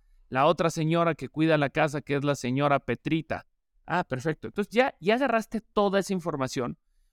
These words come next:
para que el día que hables y que ella no esté y que te conteste la señora Petrita, le avientes toda esta información y la hagas pensar que sabías perfectamente todo. Y entonces hagas que, que esa persona actúe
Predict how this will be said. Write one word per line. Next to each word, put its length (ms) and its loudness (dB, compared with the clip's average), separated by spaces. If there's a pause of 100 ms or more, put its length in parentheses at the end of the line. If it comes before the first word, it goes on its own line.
(120)
para 180 0
que 120 -4
el 80 -2
día 140 0
que 260 0
hables 440 4
y 80 -4
que 100 -2
ella 140 2
no 100 -2
esté 340 -2
y 120 -10
que 100 -10
te 140 -8
conteste 400 -4
la 100 0
señora 320 -6
Petrita, 640 -4 (280)
le 160 -2
avientes 540 -2
toda 260 2
esta 180 -6
información 500 -2
y 60 0
la 260 0
hagas 240 -2
pensar 440 -4
que 220 -2 (120)
sabías 460 -2
perfectamente 960 -2
todo. 380 -2 (540)
Y 100 -4
entonces 580 0 (500)
hagas 460 0 (720)
que, 380 0 (520)
que 180 0
esa 180 -2
persona 360 -2
actúe 460 -2